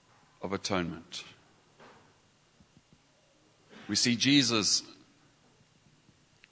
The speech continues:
sacrificed for our sin, and we see the blood of the Lamb, the blood of the sacrifice, taken into the most holy place.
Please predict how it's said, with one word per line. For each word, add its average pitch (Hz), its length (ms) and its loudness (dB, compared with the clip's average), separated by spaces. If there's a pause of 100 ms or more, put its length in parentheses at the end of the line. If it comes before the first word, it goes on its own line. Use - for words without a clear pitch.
(640)
sacrificed 123 600 -2
for - 160 -4
our 107 180 0
sin, 85 400 -4 (760)
and 92 100 -6
we 101 80 -2
see 143 220 0
the 110 140 0
blood 123 340 0
of 117 140 -2
the 113 80 0
Lamb, 104 300 0
the 95 60 0
blood 110 220 -2
of 127 80 -4
the 117 100 -6
sacrifice, 101 640 -4
taken 123 380 -2
into 104 180 -6
the 101 120 -6
most 104 260 -6
holy 104 220 -4
place. - 560 -8